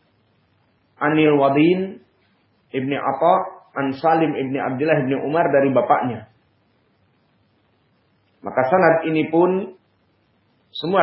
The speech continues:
rijalnya thiqat, kecuali Al-Wadin Ibnu Atha saduq,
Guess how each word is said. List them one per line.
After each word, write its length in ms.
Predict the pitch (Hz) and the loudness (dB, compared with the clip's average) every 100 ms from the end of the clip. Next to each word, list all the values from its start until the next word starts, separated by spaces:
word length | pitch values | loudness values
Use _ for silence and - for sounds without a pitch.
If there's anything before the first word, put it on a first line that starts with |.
| 151 | 4
rijalnya 400 | 143 165 156 139 | 4 2 2 0
thiqat, 560 | 151 156 190 - - _ _ _ _ _ _ _ _ _ | -4 0 0 0 -10 _ _ _ _ _ _ _ _ _
kecuali 600 | - 147 - 143 143 165 | -2 -2 0 2 4 4
Al-Wadin 880 | 165 143 139 139 135 143 180 196 208 - | 4 4 4 4 4 4 4 2 -6 -8
Ibnu 160 | 135 135 | -6 -4
Atha 380 | - 127 170 165 - | -4 -4 0 -2 0
saduq, 500 | 135 165 226 - - | 0 2 2 0 -16